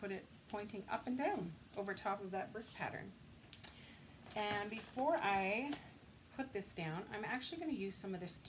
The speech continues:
cute ribbon. It's diagonal stripe ribbon. It's got cherry cobbler and I believe Very Vanilla. If not, it looks like Very Vanilla.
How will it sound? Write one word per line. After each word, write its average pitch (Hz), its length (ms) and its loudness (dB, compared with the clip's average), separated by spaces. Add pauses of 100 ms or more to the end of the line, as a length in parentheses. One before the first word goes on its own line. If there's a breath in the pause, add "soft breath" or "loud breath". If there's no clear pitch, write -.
cute 220 300 0 (120)
ribbon. 180 520 0 (840 loud breath)
It's 180 320 0
diagonal 185 640 4
stripe 165 480 0
ribbon. 151 320 0
It's 202 180 -4
got - 220 0
cherry 175 320 0 (100)
cobbler 185 520 2
and 185 100 0 (100)
I 190 80 0
believe 190 420 2
Very 139 220 0
Vanilla. 139 480 0 (960)
If 220 220 -8
not, 202 280 -2
it 175 180 -4
looks - 240 -6
like 165 200 -4
Very 180 280 -2
Vanilla. 180 300 -2